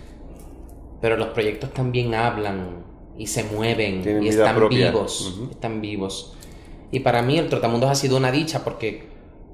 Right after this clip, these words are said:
Speaker 1: comenzó como un personaje dentro de un marco escénico, dentro de una cámara negra, que es como se le llama al espacio teatral, a la cuarta pared, que es el telón,
Speaker 2: Ujú.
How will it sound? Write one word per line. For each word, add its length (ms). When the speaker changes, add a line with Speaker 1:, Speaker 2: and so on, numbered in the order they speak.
Speaker 1:
comenzó 340
como 160
un 60
personaje 440
dentro 320
de 60
un 140
marco 320
escénico, 600
dentro 320
de 40
una 720
cámara 320
negra, 420
que 240
es 400
como 180
se 120
le 100
llama 500
al 160
espacio 400
teatral, 720
a 100
la 160
cuarta 320
pared, 380
que 140
es 120
el 160
telón, 600
Speaker 2:
Ujú. 360